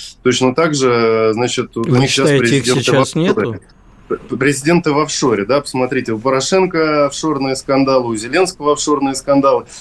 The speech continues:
Speaker 1: Причём они даже, ну, они не считают вообще нужным даже как-то вот, не знаю, может быть, в суд подать, как-то вот, э,
Speaker 2: Хорошо,
Speaker 1: это
Speaker 2: бог с ней,
Speaker 1: правда.
Speaker 2: с Украиной. Максим, ска-, коротко, просто времени мало остаётся. Турция.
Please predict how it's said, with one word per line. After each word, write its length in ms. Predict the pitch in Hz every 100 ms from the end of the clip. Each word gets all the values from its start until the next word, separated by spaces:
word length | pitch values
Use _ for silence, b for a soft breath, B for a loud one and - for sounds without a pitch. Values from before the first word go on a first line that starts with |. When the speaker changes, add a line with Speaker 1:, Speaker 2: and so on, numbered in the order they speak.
| B -
Speaker 1:
Причём 200 | 156 175
они 160 | 170
даже, 240 | 170 165 165
ну, 540 | 170 147 151 170 160
они 280 | 156 170 170
не 140 | 165
считают 400 | 165 - 185 165
вообще 260 | 151 147 165
нужным 540 | 165 208 170 143 127
даже 240 | 120 139 127
как-то 300 | 139 135 127
вот, 180 | 123 120 B B B
не 80 | 127
знаю, 280 | 123 131 117
может 200 | 117 117
быть, 140 | 113 110
в 40 |
суд 300 | - 175 180
подать, 500 | - 139 135 135 131
как-то 340 | - 113 -
вот, 280 | 113 110 -
э, 320 | 113 113 110 107
Speaker 2:
Хорошо, 360 | 160 180 -
Speaker 1:
это 80 | 147
Speaker 2:
бог 80 | 135 -
с 20 |
ней, 40 | -
Speaker 1:
правда. 160 | -
Speaker 2:
с 60 | -
Украиной. 480 | 160 160 165 139 117
Максим, 300 | 131 - 139
ска-, 340 | - 135 135
коротко, 380 | 131 165 139 120
просто 280 | 131 123 135
времени 280 | 139 135 117
мало 240 | 120 117
остаётся. 480 | 120 - 175 196 143
Турция. 560 | - 165 131 - -